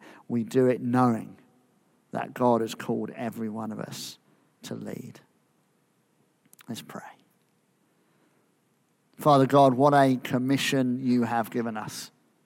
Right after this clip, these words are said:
In Genesis one, you call us to lead in our world. In Matthew twenty-eight, you call us to lead people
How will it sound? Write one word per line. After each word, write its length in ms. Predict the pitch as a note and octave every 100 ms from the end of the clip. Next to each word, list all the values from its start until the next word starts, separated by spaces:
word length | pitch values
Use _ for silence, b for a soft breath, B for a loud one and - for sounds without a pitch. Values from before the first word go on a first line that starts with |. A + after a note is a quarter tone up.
| _ _ _ _ _ _ _ _ _ _ _ -
In 140 | A#2+
Genesis 500 | A2+ D3 C#3+ C#3 B2+
one, 460 | C3 C#3 C3+ C3 B2+
you 360 | B2+ B2+ B2+ A#2+ B -
call 360 | - D#3+ D3 B2+
us 200 | A#2 -
to 100 | B2+
lead 460 | B2+ B2+ C3 B2
in 260 | A#2 B2+ A#2+
our 420 | A#2 A2+ A2 G#2+ B B -
world. 400 | C3 B2+ A#2+ A#2+
In 160 | A#2
Matthew 320 | B2 A#2 C#3
twenty-eight, 600 | B2 - A#2+ B2 B2 A2+
you 160 | C3 A#2
call 280 | - A#2+ A#2+
us 160 | A#2 -
to 200 | - B2+
lead 600 | A#2+ B2 B2+ C3 B2+ -
people 500 | B2 - - C2